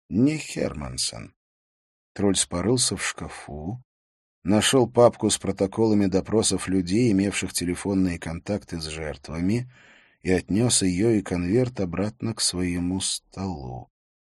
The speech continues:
Он поискал в выписках и снова нашёл это имя. Ленни Хелл.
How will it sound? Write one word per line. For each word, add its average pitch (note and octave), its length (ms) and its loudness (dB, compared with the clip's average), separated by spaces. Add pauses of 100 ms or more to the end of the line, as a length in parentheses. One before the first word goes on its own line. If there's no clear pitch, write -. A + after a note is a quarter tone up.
(300)
Он A2+ 160 4
поискал B2 540 6
в A2+ 40 2
выписках C3 540 4
и A#2+ 60 4
снова B2+ 380 4
нашёл A#2 520 2
это A2 220 -4
имя. D#2+ 400 -2 (380)
Ленни A2+ 880 2
Хелл. D#2+ 720 -10